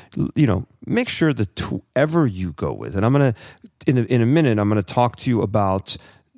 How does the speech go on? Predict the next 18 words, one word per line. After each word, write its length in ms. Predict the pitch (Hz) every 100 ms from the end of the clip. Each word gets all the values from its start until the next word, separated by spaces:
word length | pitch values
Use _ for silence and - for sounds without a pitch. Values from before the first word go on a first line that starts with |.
| - 139
you 120 | 107
know, 100 | 98
a 140 | 113
checklist 720 | - - - 160 - 107 87 -
that 200 | 98 104
you 60 |
should 200 | 92 92
be 100 | 98
aware 400 | 92 78 82 87
of 260 | 107 123 135 - - - -
and 160 | 95
questions 520 | - 143 127 - 107
you 100 | 95
should 200 | 90 -
ask. 320 | - 87 58 -
But 120 | -
make 200 | 208 262
sure, 440 | - - 123 123